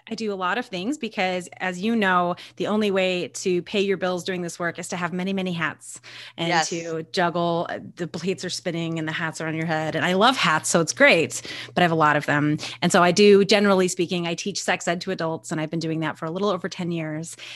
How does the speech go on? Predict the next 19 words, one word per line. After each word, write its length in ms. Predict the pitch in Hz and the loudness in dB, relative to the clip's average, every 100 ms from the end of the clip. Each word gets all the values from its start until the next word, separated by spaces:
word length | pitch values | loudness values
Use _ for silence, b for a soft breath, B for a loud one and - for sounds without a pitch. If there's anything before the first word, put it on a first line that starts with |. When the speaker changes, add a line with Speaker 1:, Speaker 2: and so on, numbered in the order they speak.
| B | B
Speaker 1:
And 160 | - 175 | -4 0
then 220 | 170 170 | 0 -2
we 340 | - 165 180 175 | -4 -6 -4 -4
also 280 | 160 165 170 | -4 -6 -6
recently 400 | 165 170 175 160 | -6 -8 -8 -8
launched 320 | 160 160 160 - | -6 -6 -6 -8
a 80 | |
sex 240 | 160 151 - | -10 -10 -10
positive 560 | - 147 156 147 143 | -8 -6 -6 -6 -8
audiovisual 1200 | - 170 175 175 170 165 165 160 160 160 156 160 180 _ _ - | -6 -6 -4 -6 -6 -6 -6 -6 -8 -8 -10 -10 -14 _ _ -12
copywriting 720 | - 160 170 160 160 151 165 | -6 -4 -4 -6 -8 -8 -6
production 340 | 185 175 170 | -6 -4 -6
company. 480 | 165 143 143 147 160 B B B - | -8 -10 -10 -14 -14 B B B -6
And 220 | 185 175 | -4 -2
so, 440 | - 175 165 156 165 | 0 0 0 -2 -4
because 180 | 175 156 | -4 -4
we 100 | 170 | -6
learned 320 | 160 147 147 | -6 -8 -6
that 300 | 151 135 - | 0 0 0